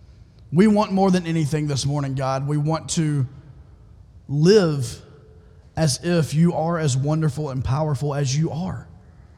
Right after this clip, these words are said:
God, we want our unsaved friends and our family that don't have a relationship with you, we want them to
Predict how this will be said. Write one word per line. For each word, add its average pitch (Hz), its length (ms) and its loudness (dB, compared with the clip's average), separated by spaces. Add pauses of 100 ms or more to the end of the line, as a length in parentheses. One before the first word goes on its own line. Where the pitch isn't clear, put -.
(880)
God, 170 180 6
we 202 100 6
want 190 260 4
our 170 520 6
unsaved 185 920 2
friends 185 540 2
and 151 100 2
our 135 340 2 (1600)
family 196 580 0
that 156 520 0 (680)
don't 175 240 4
have 180 160 2
a 180 40 0
relationship 170 580 2
with 151 160 4
you, 180 200 2
we 190 120 2
want 185 240 2
them 196 180 2
to 175 280 2